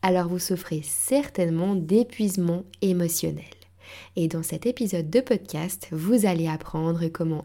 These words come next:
identifier les signes avant-coureurs et les causes profondes. Et surtout, vous allez apprendre comment surmonter cette fatigue émotionnelle. Alors commençons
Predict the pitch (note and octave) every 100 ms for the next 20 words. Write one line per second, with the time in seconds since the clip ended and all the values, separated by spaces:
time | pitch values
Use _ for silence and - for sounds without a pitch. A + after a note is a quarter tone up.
0 | - A3 G3+ G3+ G3 F#3 - - - -
1 | - - - G3 D4+ D#4 - A3+ F#3 E3
2 | D3+ D3 D#3 E3+ A3+ A3+ A3+ - - _
3 | A#3 G3 F#3 F#3+ G3 G3+ G#3 G3+ - -
4 | D#3+ - - D3 C#3+ D#3 - - - -
5 | G#3+ - E3 - A#3 C#4 - - - -
6 | - - G3+ B3+ G#3+ D#3+ D#3 D#3 - B3+
7 | A#3 F#3+ F3 D#3 D3 - - B3 A3+ E3+
8 | D3+ B3+ B3+ E3+ - - - G3 - F#3+
9 | F#3 E3 E3 - C#3+ D3 - - _ _
10 | _ _ - - - - A#3+ A#3+ A3 -
11 | C4+ A#3+ - -